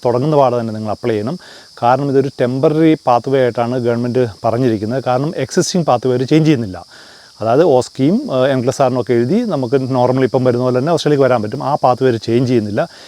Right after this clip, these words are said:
ഇത്, ഏഹ്, ഏജ്ഡ് കെയർ നേഴ്സ് സെക്ടറിൽ ഷോർട്ടേജ് ഉണ്ടെന്നൊക്കെ പറഞ്ഞുകൊണ്ട് ഗവൺമെന്റ് കൊണ്ടുവന്നൊരു പുതിയൊരു, ഏഹ്, പ്രോഗ്രാമാണ് പെട്ടെന്ന് ചെയ്യാൻ വേണ്ടിയിട്ട്. അതായത് സാധാരണ രജിസ്ട്രേഷൻ ഒമ്പത് തൊട്ട് പന്ത്രണ്ട് വരെ മാസം എടുക്കുമെങ്കിൽ ഇത് ഈ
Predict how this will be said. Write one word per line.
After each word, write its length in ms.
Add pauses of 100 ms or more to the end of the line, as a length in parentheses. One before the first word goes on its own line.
(220)
ഇത്, 400 (160)
ഏഹ്, 160 (100)
ഏജ്ഡ് 400
കെയർ 220
നേഴ്സ് 360
സെക്ടറിൽ 680 (120)
ഷോർട്ടേജ് 420
ഉണ്ടെന്നൊക്കെ 360
പറഞ്ഞുകൊണ്ട് 380
ഗവൺമെന്റ് 320
കൊണ്ടുവന്നൊരു 480 (180)
പുതിയൊരു, 300 (160)
ഏഹ്, 280 (460)
പ്രോഗ്രാമാണ് 680
പെട്ടെന്ന് 340
ചെയ്യാൻ 300
വേണ്ടിയിട്ട്. 240
അതായത് 360 (180)
സാധാരണ 420
രജിസ്ട്രേഷൻ 460
ഒമ്പത് 200
തൊട്ട് 160
പന്ത്രണ്ട് 280
വരെ 300 (420)
മാസം 440
എടുക്കുമെങ്കിൽ 480
ഇത് 420
ഈ 240